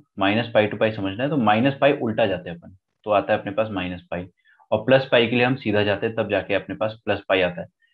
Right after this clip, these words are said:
ये वाली लाइन जो है, ये वाली, ये माइनस पाई और प्लस पाई दोनों को एक साथ रिप्रेजेंट करती है। मतलब कहने का ये है कि अगर आपके पास कोई थर्ड क्वाड्रेंट का एंगल आता है, थर्ड क्वाड्रेंट का, तो उसको आप उल्टा measure करें, उसको अपन उल्टा measure करेंगे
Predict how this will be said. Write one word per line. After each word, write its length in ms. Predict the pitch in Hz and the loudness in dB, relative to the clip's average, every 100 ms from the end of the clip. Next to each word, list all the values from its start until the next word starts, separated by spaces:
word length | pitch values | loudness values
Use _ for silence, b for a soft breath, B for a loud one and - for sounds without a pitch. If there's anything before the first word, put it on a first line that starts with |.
| _ - | _ -2
ये 100 | 110 | 4
वाली 200 | 131 139 | 6 8
लाइन 260 | 139 127 135 | 8 6 6
जो 100 | 117 | 4
है, 100 | 104 | 2
ये 100 | 101 | 2
वाली, 220 | 95 92 | 2 0
ये 160 | 135 117 | 0 0
माइनस 360 | 110 104 120 - | 2 0 -4 -2
पाई 140 | 117 | 0
और 60 | 131 | 0
प्लस 220 | 131 113 110 | -4 -8 -6
पाई 100 | 131 | -4
दोनों 260 | 101 98 123 | -2 -2 -2
को 100 | 127 | 0
एक 160 | 110 101 | -2 -2
साथ 200 | 117 113 | -4 -4
रिप्रेजेंट 440 | 98 92 95 117 | -6 -6 -4 -4
करती 300 | 101 92 87 | -4 -6 -8
है। 100 | 78 - _ B B B - | -12 -12 _ B B B -2
मतलब 240 | 113 - | 4 4
कहने 240 | 147 120 135 | 4 4 4
का 80 | 139 | 6
ये 200 | 107 107 | 6 4
है 120 | 123 | 2
कि 120 | 127 | 4
अगर 220 | 110 131 | 4 6
आपके 200 | 131 - | 4 2
पास 180 | 120 123 | -2 -2
कोई 140 | - 143 - - | 0 -4 -4 0
थर्ड 220 | 117 131 | 2 4
क्वाड्रेंट 400 | 131 117 117 120 | 4 4 2 0
का 100 | 120 | 0
एंगल 220 | 98 92 95 | 0 0 -4
आता 220 | 87 85 | -6 -12
है, 80 | 87 _ 113 | -16 _ 2
थर्ड 160 | 107 | 2
क्वाड्रेंट 340 | 104 90 90 90 | 4 2 0 -4
का, 80 | - - b _ - | -8 -8 b _ 0
तो 80 | |
उसको 180 | 139 - | 2 6
आप 220 | 170 185 - | 4 4 2
उल्टा 260 | 139 143 147 | 4 6 6
measure 320 | 110 95 85 | 6 2 -2
करें, 200 | 90 85 _ _ _ _ _ _ _ _ _ - | -6 -8 _ _ _ _ _ _ _ _ _ -12
उसको 280 | 107 110 135 | -6 4 4
अपन 140 | 175 | 4
उल्टा 300 | 165 123 131 | 4 4 4
measure 260 | 120 98 101 | 2 2 0
करेंगे 360 | 101 98 135 | -2 -4 -4